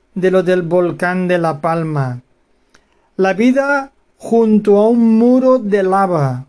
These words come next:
Un muro es como un bloque, como una pared. La vida junto a un muro de lava. Algunas familias todavía no han recibido ninguna ayuda y viven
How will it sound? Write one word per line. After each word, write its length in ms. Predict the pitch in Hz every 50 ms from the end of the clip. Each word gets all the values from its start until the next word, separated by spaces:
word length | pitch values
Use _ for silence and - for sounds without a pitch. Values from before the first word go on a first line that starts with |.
| _
Un 260 | - 208 214 208 202 202
muro 340 | 202 214 220 214 208 208
es 100 | 202 202
como 320 | - 208 196 190 196 202 202
un 200 | 202 190 185 170
bloque, 480 | 170 185 190 196 196 180 147 175 165
como 320 | 147 170 170 175 180 190 196
una 360 | 196 202 202 202 190 185 -
pared. 540 | - 185 175 170 170 180 170 151 139 151 - _ _ _ _ _ _ _ _ _ _ -
La 180 | - 180 175 175
vida 380 | 170 208 220 226 220 233 233 233
junto 560 | - - 214 208 208 202 196 190 202 185 185
a 80 | 190
un 140 | 196 202 202
muro 440 | 202 202 196 208 214 214 208 214 202
de 140 | 196 196 185
lava. 500 | 180 180 180 170 156 147 139 131 127 135 _ _ _ _ _ _ _ _ _ _ _ -
Algunas 500 | 180 175 180 180 226 262 285 294 269 269
familias 880 | - - 220 208 208 220 247 240 220 196 180 175 170 180 180 - - _ _ _ _ _ _ _ _ _ _
todavía 480 | - 214 208 202 202 196 220 247 269 269
no 160 | 254 240 247
han 160 | 254 254 247
recibido 720 | 240 247 240 233 220 - - 233 208 185 220 226 202 240 233
ninguna 840 | 226 214 208 202 202 196 180 170 190 220 233 233 233 240 240 226 214
ayuda 640 | 196 175 170 202 208 208 180 175 151 139 131 127 _ _ _ _ _ _ _ _ -
y 140 | 220 214 202
viven 640 | 180 226 240 247 254 254 262 269 269 254 247 -